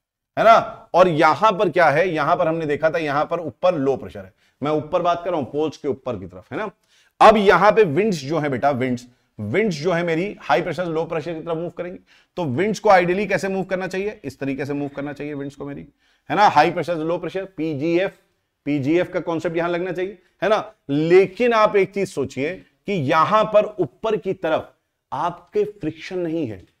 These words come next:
हमारे सरफेस पे क्या होता है? सरफेस पे हमारे फ्रिक्शन होता है, ऊपर हमारा फ्रिक्शन नहीं है, राइट? और फ्रिक्शन नहीं है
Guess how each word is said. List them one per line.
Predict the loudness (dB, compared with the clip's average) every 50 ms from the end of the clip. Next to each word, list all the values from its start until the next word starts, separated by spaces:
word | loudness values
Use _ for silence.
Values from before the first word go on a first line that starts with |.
| _ _ _ _ -2
हमारे | 2 2 4 4 2
सरफेस | 0 -2 -2 -2 -2 0 -2 -4 -6 -2
पे | -2 -2
क्या | 2 2 0
होता | 0 0 0 -2
है? | -2
सरफेस | -2 -2 -4 -4 -4 -2 -4 -4 -4
पे | 0 -2
हमारे | 0 0 2 2 2 2 0 -2 -4 _ _ _ _ _ 0
फ्रिक्शन | 0 0 0 0 -2 -2 0
होता | 0 -2 -2 -2 -4
है, | -4 -6 _ _ _ _ _ -4
ऊपर | -4 -4 -2 0 2 4 4
हमारा | 4 2 2 2 2 0
फ्रिक्शन | 0 0 -2 -4 -2 0 0 0 0
नहीं | 2 0 0 0 -2
है, | -2 -6 -10 -16 _ _ _ _ _ _ 2
राइट? | 4 6 6 6 4 2 -2 _ _ 2
और | 2 2 2
फ्रिक्शन | 2 0 2 2 2 0 0 2 2 4 4
नहीं | 4 2 2 2 0 0
है | 0 -2 -4 -6 -6 -8 -12 _